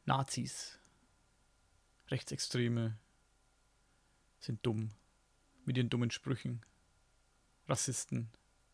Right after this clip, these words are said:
Diese Art von Leuten.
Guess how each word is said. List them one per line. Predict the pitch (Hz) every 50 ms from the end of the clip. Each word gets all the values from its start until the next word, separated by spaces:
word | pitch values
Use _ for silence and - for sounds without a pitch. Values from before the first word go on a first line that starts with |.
| _ _ _ _ _ _ _ _ _ _ _ _ _ _ _ _ _ _ _ _ - 254 254 - - - - - _ _ _ _ _ _ - - - -
Diese | - 135 117 - 113
Art | 123 -
von | - 120
Leuten. | 110 110 131 139 - - 135 127